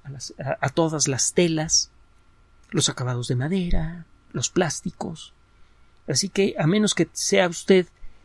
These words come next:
eh, el dueño de un hotel en donde tienen un departamento de mantenimiento que continuamente está cambiando cortinas y haciendo todo ese tipo de cosas, no utilice el ozono para limpiar una habitación.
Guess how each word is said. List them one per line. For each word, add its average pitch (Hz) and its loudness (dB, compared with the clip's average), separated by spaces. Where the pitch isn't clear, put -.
eh, 165 2
el 156 -2
dueño 175 6
de 151 2
un 180 4
hotel 180 4
en 165 0
donde 147 2
tienen 165 6
un 156 0
departamento 147 0
de 147 4
mantenimiento 139 0
que 123 -10
continuamente 147 -2
está - -2
cambiando 143 -6
cortinas 143 -4
y 131 -6
haciendo 139 -8
todo 143 -4
ese 131 -8
tipo 156 -4
de 143 -4
cosas, 147 -6
no 170 8
utilice 175 0
el 156 0
ozono 147 -2
para 131 -2
limpiar 131 -4
una 135 -8
habitación. 151 -6